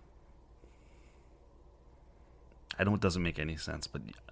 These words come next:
I also know that you know exactly what I'm talking about. So all these morons who've been protesting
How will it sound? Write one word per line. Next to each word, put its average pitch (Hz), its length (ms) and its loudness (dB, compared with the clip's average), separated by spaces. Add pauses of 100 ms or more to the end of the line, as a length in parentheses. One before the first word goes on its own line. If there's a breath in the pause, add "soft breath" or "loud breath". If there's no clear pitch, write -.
(360)
I 95 80 10
also 110 220 10
know 98 180 10
that 90 140 6
you 92 140 8
know 95 120 10
exactly 87 440 6
what 85 120 4
I'm 80 120 0
talking 80 340 4
about. 76 240 -4 (3750 soft breath)
So - 140 4
all 110 160 10
these 127 200 8
morons 90 920 6 (360)
who've 92 140 -4
been 82 140 0
protesting 80 680 2